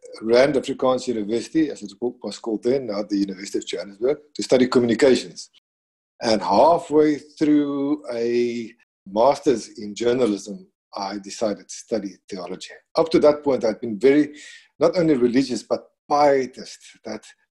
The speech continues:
very self-centered, touchy-feely, emotive kind of religion, of which I spoke very badly, uh, some years, uh, until some years ago, th-, until I realized that was just part of my journey. And for many people, that is part of their journey too. So it's just an expression of,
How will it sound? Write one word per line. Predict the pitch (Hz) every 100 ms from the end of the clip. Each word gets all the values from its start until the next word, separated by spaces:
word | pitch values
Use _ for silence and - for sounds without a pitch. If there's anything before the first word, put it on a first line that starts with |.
| -
very | 131 156
self-centered, | - - 131 135 127 - 139 135 131 110 - - - _ -
touchy-feely, | 147 - - - - - 135 131 120 123 127
emotive | 104 101 123 131 120 -
kind | 101 101 104
of | 98 90 - - - - -
religion, | 113 117 123 123 123 _ _ _ -
of | 120
which | 160 180
I |
spoke | 165 - 180
very | - 208
badly, | 202 135 147 147 131
uh, | 120 127 117 139
some | 135 - 143 139
years, | 135 123 -
uh, | 139 127 131 135
until | 143 143
some | 131 147
years | 120 113
ago, | 117 120 113
th-, | 135 - -
until | 156 170 170
I |
realized | 165 175 170 160
that | 160
was | 160 -
just | 156 -
part | 151
of | 147
my | 143 135
journey. | 143 143 107
And | - 110
for | 120
many | 117 151 160 - _ -
people, | 147 165 143
that | 127
is | 135
part | - 131
of | 127
their | 135
journey | 113 123 120
too. | 120 110
So | 120
it's | 107 -
just | 156
an | 151
expression | 120 - 170 156 107
of, | 98